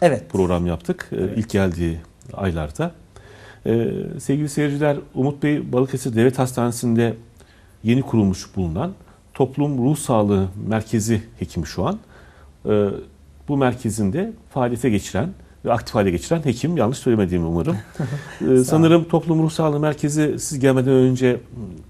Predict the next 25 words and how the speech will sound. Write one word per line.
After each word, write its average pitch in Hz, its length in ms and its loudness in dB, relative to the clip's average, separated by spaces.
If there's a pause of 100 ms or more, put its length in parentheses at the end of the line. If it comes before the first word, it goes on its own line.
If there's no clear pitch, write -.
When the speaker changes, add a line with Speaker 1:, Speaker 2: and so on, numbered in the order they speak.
(140)
Speaker 2:
sanırım 113 360 0
belki 127 280 0
demeyeyim 131 300 2
de 98 140 0
daha 101 160 2
doğrusu 101 200 -2
ben 107 120 4
de 101 100 2
biliyorum, 135 220 2
açılmıştı. 135 480 2
Fiziksel 104 340 0
olarak 135 220 4
açıktı. 123 440 -2 (280)
Speaker 1:
Evet. 151 120 2 (120)
Speaker 2:
Ama 135 280 4 (460)
şu - 240 0
an 147 200 4 (240)
yaptığı, 101 420 4
yapması 117 460 0
gereken 101 400 2 (140)
hizmetleri 131 500 0
daha 147 200 2
veremiyordu. 120 480 4
Çünkü 131 300 -4
orayı 120 380 4